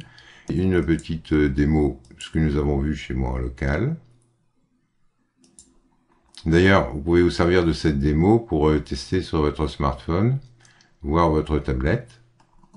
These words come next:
Quelques instructions pour l'installation. Les options, euh, que vous pouvez modifier dans le JavaScript.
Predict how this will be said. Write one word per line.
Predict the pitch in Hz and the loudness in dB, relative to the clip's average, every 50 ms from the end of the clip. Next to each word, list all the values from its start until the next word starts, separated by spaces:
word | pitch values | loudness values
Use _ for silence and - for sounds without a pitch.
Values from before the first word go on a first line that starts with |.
| _ _ _ _ _ _ _ _ _ _ _ - - | _ _ _ _ _ _ _ _ _ _ _ -4 0
Quelques | - 98 85 - 90 87 | 0 0 2 2 0 0
instructions | 92 82 - - 90 80 - - 95 80 | 0 0 -2 -4 -6 -6 -4 -4 -4 -4
pour | 76 69 71 | -4 -4 -4
l'installation. | 69 67 67 - - - - - - - - 107 156 196 202 - - - - _ _ _ _ _ _ _ _ _ _ _ _ _ _ _ _ _ _ _ _ _ _ _ _ _ _ _ _ _ _ - _ _ _ _ - - _ _ _ _ _ - - - - - | -4 -4 -6 -10 -12 -12 -12 -12 -12 -8 -4 -2 -2 -2 -2 -6 -12 -20 -20 _ _ _ _ _ _ _ _ _ _ _ _ _ _ _ _ _ _ _ _ _ _ _ _ _ _ _ _ _ _ -20 _ _ _ _ -20 -20 _ _ _ _ _ -20 -20 -20 -18 -8
Les | - 87 87 90 87 80 | -4 0 0 2 2 2
options, | 85 82 - - - 87 104 131 151 147 135 - - - _ - | 2 0 -2 -2 0 0 2 2 0 -2 -6 -12 -18 -20 _ -6
euh, | 78 78 | -6 -4
que | 69 78 | -2 -2
vous | 78 76 76 | -2 -2 -4
pouvez | 78 - 82 80 78 | -4 0 0 2 2
modifier | 76 73 69 64 62 - - - 71 73 85 117 - - - - - - - - - _ _ - | 2 0 -2 -4 -6 -10 -6 -4 -2 -2 0 -2 -4 -8 -16 -20 -20 -20 -20 -20 -20 _ _ -10
dans | 80 67 87 92 95 92 92 92 92 90 87 85 | -4 0 2 2 4 4 4 4 4 4 4 2
le | 80 78 76 76 76 73 73 71 | 2 2 2 2 2 2 0 0
JavaScript. | 69 76 69 65 - - - 67 67 67 - - _ | 0 -2 -4 -4 -6 -8 -10 -10 -10 -12 -14 -20 _